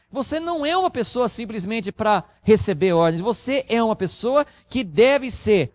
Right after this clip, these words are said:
sacerdote, você deve ser líder na sua família, você deve ser líder sobre seus filhos, você deve estar discipulando alguém no reino de Deus. Todo mundo é um líder no plano de Deus. Se você não é líder, tem alguma coisa errada.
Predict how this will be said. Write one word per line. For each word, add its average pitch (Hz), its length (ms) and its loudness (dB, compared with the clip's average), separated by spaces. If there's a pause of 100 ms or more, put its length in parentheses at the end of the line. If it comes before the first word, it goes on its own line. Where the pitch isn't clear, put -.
(160)
sacerdote, 196 1080 2
você 240 300 -4
deve 208 240 -4
ser 208 180 -4
líder 233 480 4
na 226 120 -2
sua 208 240 -4
família, 196 600 -4 (220)
você 240 260 -2
deve 240 260 -6
ser 226 260 0
líder 240 420 2
sobre 208 260 -2
seus 165 300 -6
filhos, 240 400 -6 (180)
você 254 300 2
deve 240 240 -2
estar 226 180 -6
discipulando 233 960 -2
alguém 202 340 -2
no 196 80 -2
reino 185 300 -6
de 156 100 -6
Deus. 220 300 0 (360)
Todo 339 440 4
mundo 311 600 0 (260)
é 269 120 8
um 311 160 6
líder 330 360 6
no 214 100 0
plano 196 260 0
de 156 120 -4
Deus. 160 180 2
Se 262 100 -6
você 247 240 2
não 262 140 0
é 294 80 4
líder, 311 260 0
tem 494 120 2
alguma 440 240 4
coisa 175 220 2
errada. 156 540 0